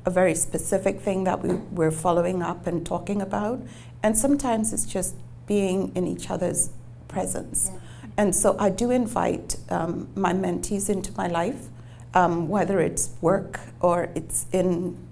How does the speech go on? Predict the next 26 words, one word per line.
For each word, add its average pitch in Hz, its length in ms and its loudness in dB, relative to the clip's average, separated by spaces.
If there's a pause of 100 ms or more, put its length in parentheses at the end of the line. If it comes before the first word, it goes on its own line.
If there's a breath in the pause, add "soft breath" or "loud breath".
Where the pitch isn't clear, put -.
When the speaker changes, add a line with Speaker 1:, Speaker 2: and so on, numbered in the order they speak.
Speaker 1:
you 175 160 -2
know, 165 180 2
in 185 220 0
my 175 180 2
own 175 160 -2
family. 190 640 -4 (420 loud breath)
And 190 460 4 (160)
because 220 320 0
it's - 160 -4
also 311 460 0 (500)
friendship, - 560 -2
like, 175 260 2 (500 loud breath)
it's - 140 0
hard 320 400 2
to 349 80 2
mentor 220 360 6
someone 190 460 2
you're 180 120 0
not 170 320 -2
friends 175 380 -2
with - 320 -10 (120)
Speaker 2:
Mm-hmm. 170 240 0
Speaker 1:
or 196 80 10
you 190 140 4
don't 202 380 2
like. - 440 0